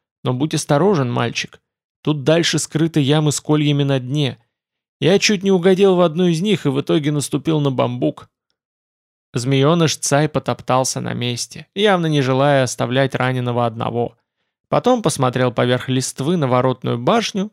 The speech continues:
самого знаменитого во всей Поднебесной монастыря. Пёстрый ястреб кругами ходил над его головой, высматривая добычу. «Это... это подло!»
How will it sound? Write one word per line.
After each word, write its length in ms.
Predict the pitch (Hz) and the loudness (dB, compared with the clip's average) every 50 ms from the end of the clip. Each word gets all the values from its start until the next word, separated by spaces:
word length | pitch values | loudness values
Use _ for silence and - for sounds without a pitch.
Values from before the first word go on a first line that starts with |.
| _ | _
самого 460 | _ - - 151 180 175 160 156 151 143 | _ -4 -2 0 0 2 2 2 0 0
знаменитого 680 | 120 131 127 120 117 117 123 131 120 - 120 120 120 | 0 -2 -4 -4 -4 -4 -4 -4 -4 -4 -4 -2 -2
во 100 | 120 120 | -2 -2
всей 220 | 120 - - 143 147 | -2 -2 -4 -4 -2
Поднебесной 680 | - 139 120 131 131 123 117 120 120 117 - 135 131 | -4 -6 -6 -4 -8 -4 -4 -4 -4 -4 -6 -10 -10
монастыря. 560 | - - 123 117 - - - - - - - _ _ _ _ _ _ _ _ _ _ _ _ _ _ _ _ _ | -8 -8 -10 -10 -10 -12 -12 -14 -14 -14 -16 _ _ _ _ _ _ _ _ _ _ _ _ _ _ _ _ _
Пёстрый 480 | 143 151 190 185 - - 170 175 180 | 2 2 4 2 2 0 0 2 4
ястреб 560 | 175 165 175 180 175 - - - 170 170 165 - | 4 4 4 4 4 2 0 0 -2 -2 -2 -4
кругами 540 | - 147 165 175 147 139 143 147 147 147 | -2 -2 0 0 2 2 2 4 2 2
ходил 380 | 139 - - 131 127 120 139 143 | 0 0 0 -2 0 2 2 2
над 200 | 143 147 139 123 | 2 2 0 0
его 240 | 131 127 123 135 135 | 0 0 0 2 2
головой, 420 | 127 127 123 127 123 127 131 127 | 2 2 2 4 4 4 2 2
высматривая 680 | 123 127 123 - - 127 127 123 - 135 127 123 123 120 | 2 0 -2 -2 -2 -2 -2 -2 0 -2 -2 0 -2 -2
добычу. 560 | 120 123 120 117 123 123 117 - - 165 139 - _ _ _ _ _ _ _ _ _ _ _ _ _ _ _ | 0 -2 -4 -2 -4 -6 -6 -6 -10 -10 -12 -14 _ _ _ _ _ _ _ _ _ _ _ _ _ _ _
«Это... 520 | - 127 123 - - 131 127 123 131 131 _ _ _ _ _ _ _ _ _ _ _ _ | -2 -2 -2 0 0 -2 -2 -2 -4 -6 _ _ _ _ _ _ _ _ _ _ _ _
это 200 | - 127 - 127 | -10 -4 -4 -4
подло!» 640 | - _ 165 185 214 226 214 147 135 117 - - | -4 _ 4 6 6 6 6 4 0 -4 -6 -12